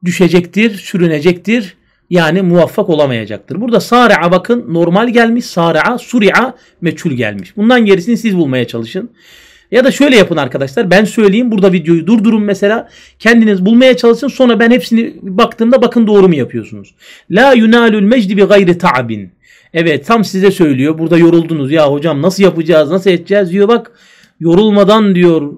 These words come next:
fazilete eremezsin. Yani insanlar övülecek bir makama gelemezsin. Yorulacaksın, çile çekeceksin. Çilesiz yok.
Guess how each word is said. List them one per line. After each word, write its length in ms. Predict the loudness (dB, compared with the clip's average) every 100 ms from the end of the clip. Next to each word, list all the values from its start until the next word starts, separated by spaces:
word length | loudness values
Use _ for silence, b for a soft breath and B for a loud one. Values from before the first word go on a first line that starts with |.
| -20 _
fazilete 560 | -6 -6 -2 0 0 -2
eremezsin. 600 | 0 0 -2 -6 -16 -18 _ _ _ _ _ _ _ -8
Yani 260 | -4 -4
insanlar 500 | -4 -6 -4 -2 -2
övülecek 600 | -2 -2 -2 -2 0 0
bir 100 | 0
makama 420 | -2 -2 -2 -4 -2
gelemezsin. 540 | -2 -2 -2 -4 -8
Yorulacaksın, 680 | -6 -4 -2 0 -2 -4 -8
çile 240 | -2 -2
çekeceksin. 520 | -2 -4 -6 -10 -18 -20 b b
Çilesiz 420 | -6 -4 -2 -2
yok. 220 | 0 0